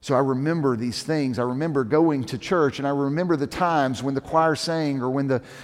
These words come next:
when the youth choir sang, or I can remember a time when the band sang a particular song. I can remember these high moments. But then you can almost see, if you listen to the scriptures, you can almost see it shift in David's mind.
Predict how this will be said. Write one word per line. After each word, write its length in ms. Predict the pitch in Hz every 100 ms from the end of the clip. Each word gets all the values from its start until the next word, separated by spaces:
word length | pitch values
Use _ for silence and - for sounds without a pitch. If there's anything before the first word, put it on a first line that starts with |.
| -
when 160 | 147
the 80 | 139
youth 320 | 135 165 156
choir 260 | - 147 139
sang, 340 | - 139 131 123
or 100 | 120
I 40 |
can 160 | 123 143
remember 380 | 143 160 165
a 60 | 147
time 380 | 165 156 151 139
when 120 | 131
the 60 | 120
band 320 | 143 151 139
sang 200 | 151 147
a 60 |
particular 560 | 135 - 143 151 143 127
song. 420 | - 143 135 123
I 80 | 123
can 200 | - 151
remember 500 | 147 147 165 185 156
these 240 | 139 135
high 380 | - - 143 170
moments. 880 | 156 156 160 117 113 - - - - - _ _ _ _ _ _ _ _ _ _ _ _ _ _
But 80 | -
then 140 | 165 170
you 80 |
can 100 | 160
almost 720 | - 156 190 196 180 - -
see, 280 | 180 185 160
if 140 | 131 147
you 80 |
listen 320 | 139 170 175 170
to 100 | 170
the 100 | 156
scriptures, 440 | - 165 151 123
you 80 | 135
can 120 | 139
almost 420 | - 170 160 -
see 220 | - 160
it 140 | 139 -
shift 540 | - - 175 156 -
in 220 | - 135
David's 400 | 135 135 123 98
mind. 420 | 117 113 107 101